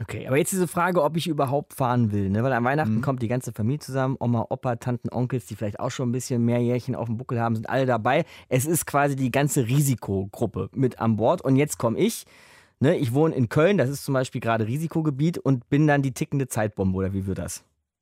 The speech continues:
Speaker 2: Ja, äh, das wird natürlich irgendwie ein bisschen schwierig für dich, wenn du da
Speaker 1: Mhm.
Speaker 2: aufpassen musst, nicht allen Umarmungen irgendwie auszuweichen.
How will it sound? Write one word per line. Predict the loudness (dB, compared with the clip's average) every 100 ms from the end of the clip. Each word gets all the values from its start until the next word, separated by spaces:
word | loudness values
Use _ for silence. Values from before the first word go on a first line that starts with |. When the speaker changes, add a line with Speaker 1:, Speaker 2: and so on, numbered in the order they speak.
| _ -2
Speaker 2:
Ja, | 0 0 -2
äh, | 0 0 0
das | -2 -4 -8
wird | -6 -2 0 2
natürlich | 2 4 2 2
irgendwie | 0 0 0
ein | 0
bisschen | -2 -2 -2 0
schwierig | 2 2 2
für | 0
dich, | 0
wenn | 2
du | 4
da | 4
Speaker 1:
Mhm. | 2
Speaker 2:
aufpassen | 2 0 0
musst, | -2 -2
nicht | -4 -2
allen | 2 4
Umarmungen | 4 2 2 4 2 2
irgendwie | 0 0 -2
auszuweichen. | -2 -4 -2 -2 0 -4